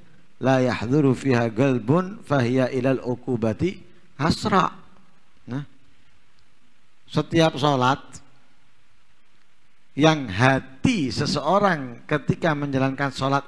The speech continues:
itu tidak hadir di dalamnya, maka sholat itu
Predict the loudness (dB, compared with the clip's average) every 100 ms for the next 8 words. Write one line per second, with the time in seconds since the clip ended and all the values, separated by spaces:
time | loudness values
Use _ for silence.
0 | -6 -8 -8 -2 0 4 6 6 6 4
1 | 2 0 4 4 4 2 0 -6 -6 -8
2 | -14 -18 -18 -20 -20 -18 -18 -18 -20 -12
3 | -6 -4 -2 -2 -2 0 0 -2 -8 -8
4 | -4 -2 -2 -2